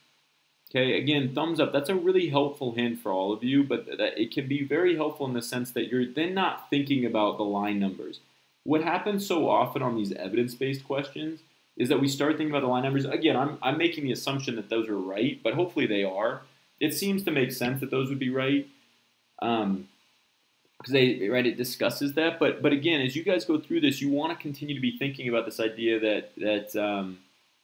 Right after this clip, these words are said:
you know, how do you get to a point where you can answer twenty-two before answering twenty-three, and then twenty-three becomes pretty easy because you're already looking there for the answer to twenty-two,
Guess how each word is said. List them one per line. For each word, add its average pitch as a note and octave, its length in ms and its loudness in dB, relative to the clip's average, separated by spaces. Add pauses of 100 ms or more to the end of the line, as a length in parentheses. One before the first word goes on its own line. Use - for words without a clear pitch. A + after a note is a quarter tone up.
(420)
you A#2 120 0
know, A#2+ 100 0
how C3+ 240 2
do D#3 180 6
you D3 80 -4
get C3+ 200 2
to C3 120 0
a A2+ 40 4
point B2 400 -2
where A#2 120 4
you A#2 240 4
can A#2 360 -2
answer C3 420 -2
twenty-two C3 720 -2
before C3+ 540 2
answering A2+ 340 -2
twenty-three, A#2+ 540 0
and B2+ 100 2
then D3 140 2
twenty-three C#3 520 -2
becomes B2 340 0
pretty C#3 280 0 (100)
easy C3 220 4
because A#2+ 240 0
you're B2 80 4
already B2+ 220 4
looking A2 460 -4
there F#2+ 180 -4
for A2 100 -4
the G#2 160 0
answer G#2+ 180 -6
to G2+ 80 -6
twenty-two, G2 600 -4